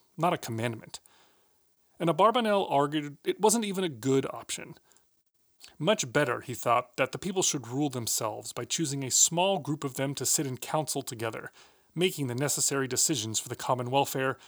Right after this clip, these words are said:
and then disbanding when the need was accomplished. And yet Rabbi Mark Saperstein of the Leo Baeck College in London writes, "As much as Don Isaac Abarbanel disliked the monarchy, he was simultaneously opposed to overthrowing the king, too.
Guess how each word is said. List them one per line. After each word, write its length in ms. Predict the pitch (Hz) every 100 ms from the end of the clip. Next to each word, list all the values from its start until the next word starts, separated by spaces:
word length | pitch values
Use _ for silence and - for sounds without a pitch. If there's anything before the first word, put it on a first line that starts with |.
| - _ -
and 140 | 160
then 160 | 190 180
disbanding 680 | 185 - - 151 170 123 117
when 100 | 117
the 80 |
need 260 | 120 139 135
was 140 | 120
accomplished. 720 | 120 - 131 107 - - - - _ _ _ _ _ _ _ _ _ _ _ _ _ _ _ _ - - - -
And 140 | 185
yet 160 | 196 180
Rabbi 300 | 202 202 208
Mark 260 | 170 180 -
Saperstein 720 | - 143 139 - - 117 110
of 80 | 110
the 120 | 107
Leo 320 | 113 143 123
Baeck 300 | 110 123 -
College 460 | - 117 113 113 113
in 100 | 110
London 380 | 131 123 113
writes, 320 | 120 127 - - - _ _ -
"As 120 | 160
much 220 | 156 202 185
as 100 | 131
Don 300 | 139 143 127
Isaac 300 | 131 123 117
Abarbanel 640 | 107 117 120 113 110 110
disliked 440 | 107 120 123 120 -
the 60 |
monarchy, 640 | 113 123 117 - 139 147 - - -
he 100 | 147
was 160 | 139
simultaneously 840 | - 175 156 135 - 151 123 127
opposed 540 | 113 - - 135 120 -
to 60 |
overthrowing 580 | - 117 110 - 127 110
the 80 | 107
king, 380 | - 170 131 131
too. 340 | - 165 135